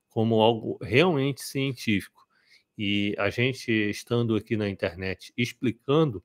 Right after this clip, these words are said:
você, é, é, evita que essas pessoas embarquem no discurso deles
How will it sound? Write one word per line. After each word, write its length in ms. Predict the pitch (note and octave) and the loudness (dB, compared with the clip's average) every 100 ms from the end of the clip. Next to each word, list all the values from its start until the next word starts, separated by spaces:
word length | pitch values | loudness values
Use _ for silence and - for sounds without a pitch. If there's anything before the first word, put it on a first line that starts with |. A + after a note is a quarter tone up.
| _ _ _ _ _ _ - | _ _ _ _ _ _ -2
você, 1080 | B2+ - - B2 B2 B2 A#2+ A#2 G#2+ G2+ - _ _ | -2 -2 2 4 6 6 4 4 2 0 -4 _ _
é, 840 | D3 C3 B2+ - B2 A2+ A2+ A2+ - | -4 -2 -2 0 2 4 4 2 0
é, 0 | |
evita 580 | - C3 G#2 F3+ F3+ A2+ | 4 6 6 2 2 0
que 140 | - | 0
essas 280 | B2+ C3 - | 0 -2 -4
pessoas 580 | C3 A2+ - C3+ C3 D#3+ | -4 -4 0 2 2 2
embarquem 840 | F3+ D#3+ C3+ D3+ - - F#2 F#2 _ _ | 0 2 2 2 -2 -12 -12 -12 _ _
no 100 | G2+ | -8
discurso 600 | F#2+ - - A2 A2 B2+ | -8 -10 -6 -4 -4 -4
deles 440 | G2 G#2+ E3 D#3+ | 2 2 2 -4